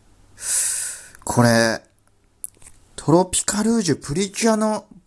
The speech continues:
ボタンじゃんって思いましたね。うーん。トロピカ、トロピカルージュプリキュア。皆さんご存知、トロピカルージュプリキュア。まあ、常夏。うーん、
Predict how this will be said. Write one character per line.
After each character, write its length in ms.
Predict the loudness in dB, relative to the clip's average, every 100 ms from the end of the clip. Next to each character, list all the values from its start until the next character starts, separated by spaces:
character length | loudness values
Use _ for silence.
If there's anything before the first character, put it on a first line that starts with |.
| _ 0
ボ 160 | 2
タ 160 | 4 2
ン 140 | 2
じ 80 | 0
ゃ 100 | -2
ん 60 | -6
っ 20 |
て 120 | -12
思 160 | -16 -12
い 60 | -12
ま 100 | -12
し 60 |
た 80 | -14
ね。 80 | -16
う 840 | -18 -18 -16 -14 -12 -8 -8 -4
ー 40 | -2
ん。 1120 | 0 0 0 0 0 0 0 -2 -2 -4 -8 -6 -2 0 0 -2 -4 -8 -10 -14 -18 -20 _ _
ト 120 | -8
ロ 140 | -8 -6
ピ 180 | -10
カ、 220 | -8 -8 -10 -6
ト 120 | 0
ロ 100 | 0
ピ 200 | 0 -4
カ 160 | 0 2
ル 180 | 4 2
ー 20 |
ジ 120 | -2
ュ 40 |
プ 140 | -6 -4
リ 140 | -4
キ 100 | 0
ュ 80 | 0
ア。 180 | 0 -4 _ _ _ _ _ _ _ _ _
皆 220 | 0 0
さ 120 | 2 -2
ん 60 |
ご 160 | 0 2
存 260 | 2 2
知、 140 | -2 -4
ト 140 | -4
ロ 100 | -4
ピ 160 | -6 -4
カ 160 | -2
ル 140 | 0 0
ー 20 |
ジ 80 | -2
ュ 80 | -6
プ 100 | -6
リ 160 | -6
キ 140 | -2 0
ュ 60 |
ア。 240 | 0 -2 -8 _ _ -14
ま 120 | -6
あ、 20 |
常 320 | -6 0 2
夏。 480 | 4 0 -2 -4 -6 _ -10 -8 -6 -8 -16 _ _ -6
う 40 |
ー 40 |
ん、 840 | -4 -2 0 0 0 -2 -2 -6